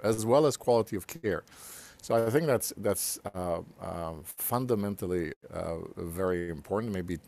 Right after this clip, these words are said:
transparent to users. Hopefully it's it's a transparent in a positive way to users, but, uh, I think that's, that's, so that, that's, that exciting. And those two elements,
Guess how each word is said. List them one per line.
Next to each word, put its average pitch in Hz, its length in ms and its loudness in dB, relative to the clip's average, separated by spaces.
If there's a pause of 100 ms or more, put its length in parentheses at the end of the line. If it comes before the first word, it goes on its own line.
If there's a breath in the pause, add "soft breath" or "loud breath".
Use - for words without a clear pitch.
transparent 87 760 -6
to 85 120 -8
users. 110 520 -2
Hopefully 98 420 0
it's - 200 -6 (680 loud breath)
it's - 260 -4
a 82 200 2
transparent 87 640 -4
in 82 80 -4
a 78 40 -6
positive 107 520 0
way 82 160 -2
to - 120 -12
users, 92 320 -2
but, 90 160 0 (100)
uh, - 60 -8 (240)
I 82 120 -2
think 95 200 -4
that's, - 320 -2 (220)
that's, 82 180 -6
so - 200 -2
that, 135 260 4
that's, 123 320 2 (100)
that 107 140 4
exciting. 95 500 0
And 85 140 -6 (540 loud breath)
those 110 200 4
two 104 160 2
elements, 101 340 2